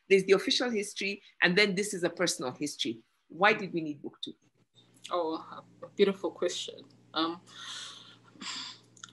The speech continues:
Speaker 2: if, I think if you note, um, Abednego's history is, is very, um, ent-, it's entwined in very, um, direct ways with the nation, with the national history. And, and so in Zimbabwe, we're very patriarchal, the big man syndrome, right?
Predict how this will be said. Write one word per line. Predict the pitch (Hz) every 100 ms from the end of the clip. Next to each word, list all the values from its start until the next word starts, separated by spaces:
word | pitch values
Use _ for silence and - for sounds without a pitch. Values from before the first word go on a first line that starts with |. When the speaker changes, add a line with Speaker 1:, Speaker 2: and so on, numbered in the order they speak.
| - -
Speaker 2:
if, | 320 - -
I |
think | 330 523
if | -
you | 277
note, | 269 233 - - 190
um, | 220 220
Abednego's | 220 311 262 269 233 -
history | 226 - - 202
is, | 185 -
is | 190
very, | - 202 220 233 220 196 170
um, | 147 135 202 - _ _ _ - - _ _ -
ent-, | 220 220 -
it's | -
entwined | 240 233 311 277 247
in | 208
very, | 202 226 240 - -
um, | 190 180 165 -
direct | 175 185 202 -
ways | 196 202
with | 175
the | - -
nation, | 160 175 - 175 165
with | 180
the | 180 175
national | 196 202 - 156
history. | 165 - - - _ _ _ _ _ 190
And, | 196 190
and | 202
so | - 220 214 214
in | 214
Zimbabwe, | 208 233 220 202
we're | 208
very | 220 262
patriarchal, | - 214 - 180 - 165
the |
big | - 220 190
man | 196 190
syndrome, | 196 175 339 - 101 104
right? | 101 127 196